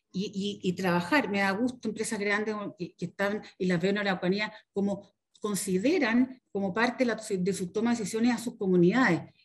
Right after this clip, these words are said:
Eh, ya la empresa no se ve, eh, separada de la comunidad donde está, donde pertenece. Por ende, eh, yo creo que ese tipo de O D S ha sido, eh, muy, muy bien. Y el tema de la mujer también hay un avance,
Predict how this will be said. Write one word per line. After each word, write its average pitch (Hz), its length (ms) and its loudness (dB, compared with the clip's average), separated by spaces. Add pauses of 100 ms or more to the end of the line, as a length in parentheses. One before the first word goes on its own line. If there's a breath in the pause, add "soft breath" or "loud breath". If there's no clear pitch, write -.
Eh, 190 240 0
ya 220 140 4
la 254 100 6
empresa 247 400 2
no 240 120 2
se - 180 -2
ve, 240 400 0 (400 loud breath)
eh, 185 300 2
separada 214 680 2
de 247 100 0
la 214 140 -2
comunidad 185 380 2
donde 220 160 -2
está, 220 420 -4 (220 loud breath)
donde 185 220 4
pertenece. 180 560 0
Por 180 100 0
ende, 196 340 0 (320 loud breath)
eh, 180 220 0
yo 180 160 4
creo 208 160 6
que 226 260 0
ese 226 260 2
tipo 262 360 4
de 233 140 4
O 220 100 2
D 208 160 2
S 233 320 -2
ha 196 60 -6
sido, 220 360 -4 (380 loud breath)
eh, 170 340 0 (640)
muy, 240 320 6
muy 220 280 2
bien. 208 260 6
Y 180 180 6
el 190 140 0
tema 269 140 6
de 294 60 8
la 277 60 6
mujer 240 380 2
también 208 320 0
hay 233 100 2
un 254 80 6
avance, 233 540 0